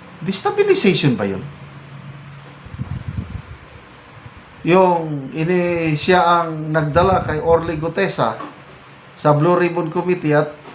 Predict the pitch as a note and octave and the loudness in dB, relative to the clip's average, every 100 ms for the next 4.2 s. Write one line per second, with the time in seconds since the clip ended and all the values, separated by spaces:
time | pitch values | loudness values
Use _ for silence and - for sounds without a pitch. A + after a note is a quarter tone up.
0 | - D3 D#3+ E3+ E3+ D3+ D#3+ D3 D#3+ F3+ | -2 4 6 6 6 4 -2 -2 -2 -2
1 | D3+ C3+ C#3 E3 F3 E3+ E3+ E3+ E3+ E3+ | 0 0 0 0 0 -2 -2 0 2 2
2 | E3 C#3+ C#3+ C#3+ D#3+ D#3 D3 C3+ A#2+ - | 2 0 0 0 0 0 -4 -6 -10 -14
3 | - - - - - C#3+ E3+ E3+ A2+ - | -18 -20 -20 -20 -6 2 4 4 2 -8
4 | - - | -16 -6